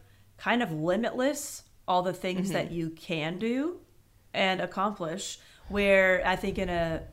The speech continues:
Speaker 1: a more conventional setting, at least in my experience, it's like, okay, you get promoted to this role, that this is, like, kind of like a clear trajectory, this role, this role, this role, or, like, oh, you make partner at your law firm, or you this,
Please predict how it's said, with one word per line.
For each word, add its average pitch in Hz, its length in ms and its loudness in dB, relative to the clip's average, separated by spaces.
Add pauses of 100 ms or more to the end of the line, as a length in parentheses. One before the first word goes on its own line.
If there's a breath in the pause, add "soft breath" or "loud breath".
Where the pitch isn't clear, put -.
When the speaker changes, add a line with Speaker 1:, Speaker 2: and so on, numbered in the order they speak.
(120)
Speaker 1:
a 180 60 -2
more 190 200 0
conventional 208 600 0
setting, 180 300 -2
at 170 60 -2
least 175 200 -4
in 165 80 -4
my 175 160 2
experience, 165 640 -2
it's 175 100 -8
like, 175 160 -2
okay, 247 440 2 (380 loud breath)
you 202 360 2
get 208 200 0
promoted 190 440 0
to 190 80 -6
this 202 260 -4
role, 196 320 4
that 208 240 -4
this 214 120 2
is, 226 40 -2
like, 240 160 0
kind 240 140 2
of 226 60 0
like 202 120 4
a 185 60 -2
clear 202 320 -2
trajectory, 180 640 0
this 180 300 -4
role, 180 160 2
this 175 240 -4
role, 175 120 -2
this 170 220 -4
role, 180 160 -2
or, 254 180 6
like, 180 200 2
oh, 247 80 6
you 180 160 2
make 175 200 -2
partner 214 320 2
at - 80 -2
your 240 120 0
law 269 180 4
firm, 185 260 -2
or 170 40 -4
you 175 140 -2
this, 226 200 -2